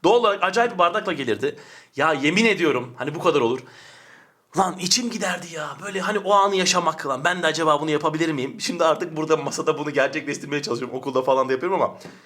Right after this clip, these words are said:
Ya içerdi mesela hocamız ders boyunca. Yudum yudum böyle. Hani boğazı kurudukça tabii anlattıkça vesaire. Çok da nazik, çok da iyi bir insandı. Yaşıyor bu arada hala hayatta. Ölmüş gibi anlattım ama Allah uzun ömür versin. Ulan bir içimde kalırdı, bir içimde kalırdı, bir içmek isterdim. Bak gidip o suyu alıp dikesim gelirdi böyle kafama. Vallahi yani bardak hiç bitmiyor.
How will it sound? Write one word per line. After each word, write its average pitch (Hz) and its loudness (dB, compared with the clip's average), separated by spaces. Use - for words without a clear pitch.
Ya 196 0
içerdi 254 0
mesela 143 2
hocamız 131 -2
ders 151 0
boyunca. 123 0
Yudum 240 2
yudum 123 0
böyle. 95 0
Hani 165 -2
boğazı 185 4
kurudukça 170 -2
tabii 104 0
anlattıkça 117 0
vesaire. 117 0
Çok 196 -4
da 175 0
nazik, 170 2
çok 190 0
da 165 0
iyi 131 -2
bir 113 -2
insandı. 107 0
Yaşıyor 160 2
bu 135 4
arada 117 2
hala 123 4
hayatta. 123 2
Ölmüş 139 -4
gibi 117 2
anlattım 127 0
ama 104 -2
Allah 139 4
uzun 135 -2
ömür 131 -4
versin. 110 -4
Ulan 226 2
bir 277 0
içimde 262 0
kalırdı, 160 2
bir 240 -2
içimde 240 0
kalırdı, 190 2
bir 240 -2
içmek 240 0
isterdim. 196 2
Bak 196 0
gidip 220 0
o 269 0
suyu 262 2
alıp 240 -2
dikesim 233 0
gelirdi 170 2
böyle 131 0
kafama. 127 -6
Vallahi 185 4
yani 165 2
bardak 262 2
hiç 339 0
bitmiyor. 165 0